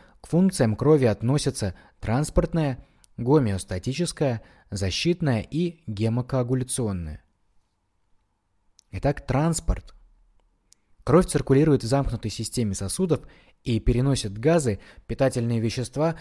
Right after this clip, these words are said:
гормоны, аминокислоты, и белки, ионы, промежуточные и конечные продукты метаболизма. Гомеостаз. Кровь поддерживает постоянство внутренней среды организма,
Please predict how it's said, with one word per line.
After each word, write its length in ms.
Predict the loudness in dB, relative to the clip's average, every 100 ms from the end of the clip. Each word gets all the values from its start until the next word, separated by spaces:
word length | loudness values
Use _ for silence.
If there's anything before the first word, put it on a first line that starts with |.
| -10
гормоны, 640 | -4 0 2 2 2 0 -2
аминокислоты, 760 | -2 -2 -2 -4 -2 -2 0 -4
и 260 | -6 -18
белки, 680 | -12 -4 -4 -4 -4 -2 -2 -4 -20 -20 -6
ионы, 500 | -2 2 2 0 -4 -12 _
промежуточные 720 | 0 2 2 2 0 2 0
и 200 | 0 -2
конечные 560 | -2 -2 -2 -2 0 0
продукты 560 | 0 -2 -2 -2 -4 -4 -12 _ -4
метаболизма. 760 | -2 0 2 0 -2 -6 -12 -14 _ _ _ _ _ _ _ _ _ _ _ -20 _
Гомеостаз. 960 | -4 0 2 2 0 0 -2 -4 -10 -20 _ _ _ _ _ _ _ _ _
Кровь 300 | 2 4 4
поддерживает 680 | 0 -2 2 2 2 -2 -2
постоянство 680 | -2 0 2 2 0 -2 -2
внутренней 380 | -2 -2 -2
среды 320 | -2 -2 0 0
организма, 680 | 0 0 0 0 0 -2